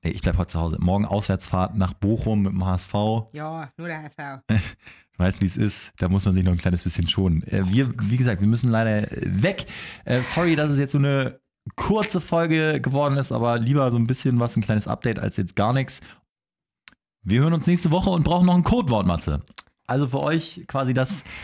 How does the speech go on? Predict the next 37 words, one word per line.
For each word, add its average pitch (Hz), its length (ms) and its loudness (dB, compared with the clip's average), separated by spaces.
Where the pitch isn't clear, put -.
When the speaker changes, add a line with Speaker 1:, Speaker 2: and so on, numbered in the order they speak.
Speaker 1:
Wort, 151 400 2
was 147 140 0
ihr 151 80 2
uns 135 260 -2
Speaker 2:
Mhm. 196 300 -4
Speaker 1:
über 131 180 2
unsere 131 260 2
Energy 135 260 2
WhatsApp-Nummer 139 480 0
schickt, - 300 -2
um 135 220 2
vielleicht 127 280 -4
zu 113 80 -6
zeigen, 127 260 0
dass 117 120 -2
ihr 110 240 0
euch 104 140 0
die - 100 -4
Folge 110 420 0
reingezogen 175 460 2
habt, 147 200 -2
dass 117 80 -4
sie 117 80 -2
euch 113 100 0
Spaß 147 280 -4
gemacht 131 240 0
hat 131 220 -2
und 123 680 2
dass 110 140 -2
ihr 123 120 0
genau 123 280 4
hingehört 110 480 4
habt. - 300 -6
Wie 101 100 2
wär's 120 160 0
mit 113 140 -2
Käsetheke? 85 800 0